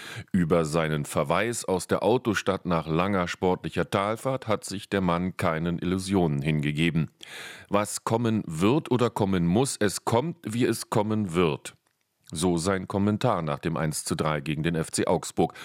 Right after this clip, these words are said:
Mit diesem Satz hat sich Kovac eingereiht in die Gilde berühmter deutscher Fußballphilosophen von Herberger bis Rehhagel.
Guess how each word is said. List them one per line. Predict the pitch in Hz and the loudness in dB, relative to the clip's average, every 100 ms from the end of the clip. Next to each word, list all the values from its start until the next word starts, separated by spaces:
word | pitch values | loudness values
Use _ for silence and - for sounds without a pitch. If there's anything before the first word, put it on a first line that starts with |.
| - - | -16 -6
Mit | 92 92 - | 0 0 0
diesem | 143 175 190 175 | -4 -2 -2 0
Satz | 139 78 - - | 0 -2 -4 -4
hat | 92 | -4
sich | - 85 80 - | -2 -4 -4 0
Kovac | 110 110 117 - - | 0 2 -2 -2 -2
eingereiht | 104 120 127 107 107 110 | -2 -2 -2 0 0 0
in | 98 | 0
die | 90 82 | 0 0
Gilde | 87 98 107 110 | 0 0 2 -2
berühmter | 90 95 90 90 107 143 160 - 143 127 | 2 2 4 4 6 4 2 0 0 2
deutscher | 110 104 107 - 113 | 2 2 0 -2 -2
Fußballphilosophen | 110 127 113 - 107 - 95 95 82 92 92 101 | -2 -4 -2 0 0 0 0 2 4 2 2 -2
von | 95 90 82 | -2 -2 0
Herberger | 90 85 80 78 76 76 | 0 0 -2 -2 -2 -2
bis | 73 87 82 | -4 -6 -2
Rehhagel. | 90 69 69 67 65 | 0 0 -2 -2 -6